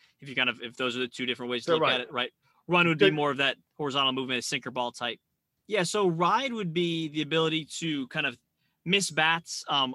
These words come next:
Speaker 1: uh, above, essentially the ability to throw that pure twelve, twelve o'clock fastball, um, and kind of ride above the bats. Um, run would be that ability to, you know, move the ball left and right.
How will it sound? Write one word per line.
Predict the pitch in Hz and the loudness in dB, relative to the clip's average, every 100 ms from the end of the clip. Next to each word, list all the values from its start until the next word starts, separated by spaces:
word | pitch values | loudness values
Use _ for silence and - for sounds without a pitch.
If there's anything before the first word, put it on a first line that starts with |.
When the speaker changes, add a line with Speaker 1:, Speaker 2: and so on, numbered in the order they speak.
| - | 0
Speaker 1:
uh, | 139 | 0
above, | 147 135 143 190 190 - | 0 2 2 2 -4 -10
essentially | 170 208 196 180 | -6 -4 -2 0
the | 147 | 2
ability | 156 160 147 | 2 2 2
to | 139 | -2
throw | 165 | -2
that | 147 131 - - | 0 -2 -6 -6
pure | 170 151 | -4 -4
twelve, | - 151 143 139 156 | -2 0 0 -2 -6
twelve | - 151 | -4 -4
o'clock | 143 147 139 | -2 -4 -4
fastball, | 123 123 - 147 143 - _ _ _ | -4 -6 -6 -8 -8 -12 _ _ _
um, | 139 135 135 | 0 2 0
and | 131 | 0
kind | 156 | 0
of | 123 | 2
ride | 139 143 | 4 4
above | 123 135 147 | 4 2 0
the | 165 | -2
bats. | 170 180 175 - _ _ _ | 0 -2 -6 -16 _ _ _
Um, | 139 139 | -4 0
run | 160 170 | 4 4
would | 156 | 4
be | 151 | 2
that | 156 147 | 2 2
ability | 135 143 143 139 131 - | 0 0 -2 -2 -4 0
to, | 135 131 | -2 0
you | 135 | -2
know, | |
move | 131 147 | -2 -4
the | 135 | 0
ball | 135 127 | 0 2
left | 131 - | 0 -4
and | 120 | -4
right. | 117 117 | 0 -2